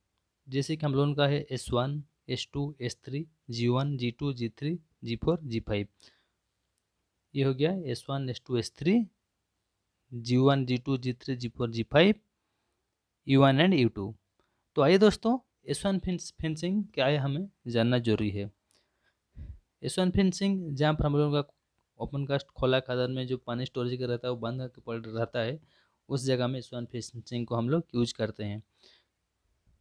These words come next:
एस वन फेंसिंग जहाँ ये एस वन फेंसिंग, इसमें जो वॉल रहेगा, वो वॉल का ईंट से और पत्थर से अगर हम बनाते हैं, ईंट का,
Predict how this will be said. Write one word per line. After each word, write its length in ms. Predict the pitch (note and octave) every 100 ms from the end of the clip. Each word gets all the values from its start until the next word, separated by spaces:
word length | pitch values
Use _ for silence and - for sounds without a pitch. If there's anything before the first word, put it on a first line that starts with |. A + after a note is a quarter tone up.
| _
एस 140 | C#3+ F#3+
वन 100 | F3
फेंसिंग 380 | F3+ F#3+ F#3+ D#3+
जहाँ 340 | E3 E3 D#3+ -
ये 540 | D#3+ E3+ D#3+ D3 D#3 - _ _ _ _ _ _ _ -
एस 140 | B2+
वन 80 | F3
फेंसिंग, 540 | E3 E3+ F3 F3+ F3 - - _ _ _ _ _ _ _ _ _ _ _ _ _ _ _ _ _
इसमें 240 | C3+ E3+ F3+
जो 160 | E3+ D#3 D3+ F3 _ _ _ _ _ _ _
वॉल 240 | C#3 E3 E3
रहेगा, 380 | D3+ D#3 B2 C3 D3 _ _
वो 120 | C#3 C#3
वॉल 280 | B2+ C#3+ D#3
का 160 | D3+ C#3+ F3+ - _ _ _ _ _ _ _ _ _ _ -
ईंट 180 | F3+
से 260 | F3+ - F#3 A3 G#3 _
और 140 | C#3+ C#3+ -
पत्थर 260 | C#3+ - E3+
से 140 | D#3+
अगर 160 | D#3 D3+
हम 120 | D#3
बनाते 360 | C3+ B2+ - D3+
हैं, 80 |
ईंट 180 | C#3 D3
का, 220 | - D3+